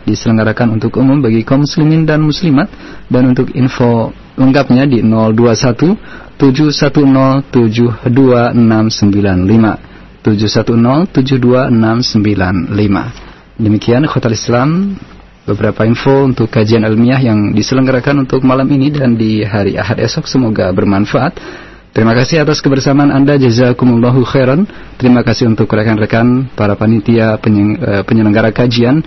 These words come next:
di beberapa tempat yang tadi bisa kami sampaikan informasinya. Semoga Allah Subhanahu wa taala memberikan pahala dan ganjaran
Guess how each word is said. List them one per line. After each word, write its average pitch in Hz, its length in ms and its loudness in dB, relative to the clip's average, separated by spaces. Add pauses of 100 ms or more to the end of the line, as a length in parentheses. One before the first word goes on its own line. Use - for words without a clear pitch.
(340)
di 110 320 2
beberapa 101 720 -2
tempat 113 400 -2
yang 98 320 0 (240)
tadi 104 480 0
bisa 104 320 -4
kami 101 240 0
sampaikan 110 480 0
informasinya. 127 640 2 (560)
Semoga 135 320 0
Allah 120 160 0
Subhanahu 110 560 -2
wa 104 160 -2
taala 113 320 0
memberikan 101 720 -2
pahala 107 320 -4
dan 101 160 0
ganjaran 107 640 0